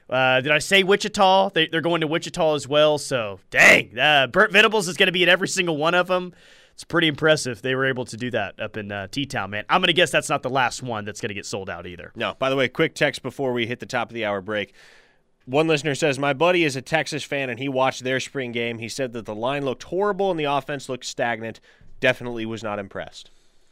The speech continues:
Speaker 1: I haven't watched a ton of the spring game from Texas. Really, the only highlight I saw was a deep ball that Ewers hit, which wasn't great coverage, by the way.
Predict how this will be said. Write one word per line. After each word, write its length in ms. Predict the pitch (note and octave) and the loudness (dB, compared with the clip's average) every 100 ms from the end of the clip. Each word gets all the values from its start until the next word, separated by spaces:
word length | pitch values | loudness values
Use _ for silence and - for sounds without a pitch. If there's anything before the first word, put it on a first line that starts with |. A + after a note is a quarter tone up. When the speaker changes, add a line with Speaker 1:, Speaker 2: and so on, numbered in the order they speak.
| _ _ _ - _ _ | _ _ _ -20 _ _
Speaker 1:
I 200 | - B3+ | 6 8
haven't 240 | D4 C#4+ | 8 6
watched 260 | F#3 F#3+ - | 6 4 4
a 60 | F3+ | 0
ton 180 | G3+ | 0
of 60 | F3 | 2
the 40 | |
spring 340 | D#3+ - E3 D#3 | -2 0 0 2
game 200 | C#3+ C#3 | 2 0
from 180 | C3+ B2+ | -2 -6
Texas. 500 | - C#3+ - C3+ A2+ | 2 2 2 -6 -2
Really, 160 | D#3+ F3 | 2 4
the 100 | F3 | 2
only 120 | E3 | 2
highlight 400 | C3+ D#3+ E3 C#3+ | 4 6 6 4
I 60 | |
saw 340 | C#3 D#3+ D3 C#3 | 4 4 4 4
was 200 | C#3 C3 | 2 0
a 120 | C3 | -4
deep 340 | G#2+ D#3+ F3+ | -2 -2 -2
ball 300 | - D3+ D3 | 2 4 4
that 160 | C3+ - | 2 -4
Ewers 480 | C3 E3 F3 F3+ - | -2 0 0 0 0
hit, 420 | F#3 G3 - - _ _ _ _ - | 0 0 -4 -12 _ _ _ _ -6
which 320 | D#3 D#3+ - | -4 -2 0
wasn't 300 | F#3 F3+ E3 | 0 2 0
great 260 | C#3 D#3+ - | 0 0 2
coverage, 580 | D#3 D#3 F3 F3 - - | 2 4 2 0 -4 0
by 160 | F3 F3+ | 4 4
the 80 | |
way. 400 | F#3 F#3 F#3+ G3+ | 6 6 6 4